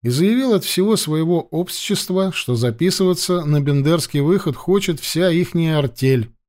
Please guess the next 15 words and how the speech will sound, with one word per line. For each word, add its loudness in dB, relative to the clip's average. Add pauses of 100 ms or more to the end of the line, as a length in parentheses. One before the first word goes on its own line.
(500)
ибо -10
скучно -4
тут -2
без 0
дела 2
нам 2
пнем 2
сидеть. -4 (960)
От -2
другого 2
плутонга 2
тоже 2
добавилась 2
пара 0
солдат, 0